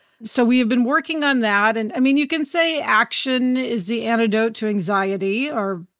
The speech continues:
our wonderful former assistant, now full-blown T V writer, Brooke Turner, gave us that piece of advice. Um,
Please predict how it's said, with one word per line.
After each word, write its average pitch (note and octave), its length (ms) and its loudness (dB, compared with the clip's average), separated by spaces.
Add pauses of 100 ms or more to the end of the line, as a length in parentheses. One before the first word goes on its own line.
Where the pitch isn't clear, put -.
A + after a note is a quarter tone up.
(100)
our F#3+ 440 -4
wonderful A3 960 0
former A#3 380 2
assistant, A3+ 600 -2
now G3+ 320 2
full-blown G#3+ 560 -2
T A3 180 -4
V G#3 200 -2
writer, G3 360 -2
Brooke G3+ 340 -4 (160)
Turner, A3 640 2 (480)
gave A3 280 4
us G3+ 220 -2
that A3 200 0
piece A3 260 -2
of G#3 120 -2
advice. G3 580 0
Um, G#3 480 -6